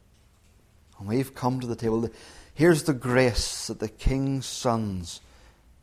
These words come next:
discover as they sit at the king's table. Here is the overflowing generosity of the king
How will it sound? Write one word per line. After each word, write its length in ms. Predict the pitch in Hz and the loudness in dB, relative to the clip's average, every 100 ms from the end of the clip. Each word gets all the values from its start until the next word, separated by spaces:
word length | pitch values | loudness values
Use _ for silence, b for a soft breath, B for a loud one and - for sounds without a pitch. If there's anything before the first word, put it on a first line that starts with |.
| _ _ - | _ _ -12
discover 600 | 101 - 120 110 107 98 | -10 -2 2 2 2 -2
as 140 | 95 | -2
they 80 | 98 | -8
sit 300 | - 113 98 | -6 -6 -6
at 120 | - | -8
the 80 | 101 | -12
king's 380 | - 104 101 - | -8 -6 -8 -10
table. 340 | 98 92 - | -10 -8 -8
Here 260 | 110 151 156 | -4 2 2
is 140 | 123 | 4
the 100 | 123 | 4
overflowing 680 | 139 147 139 - 123 113 113 | 6 4 2 0 -2 0 -2
generosity 920 | 127 123 117 107 135 - 147 131 135 b b b b b | 0 2 2 4 2 2 -4 -4 -10 b b b b b
of 160 | 107 | -4
the 80 | 110 | -4
king 480 | - - 117 110 | -2 -2 0 -2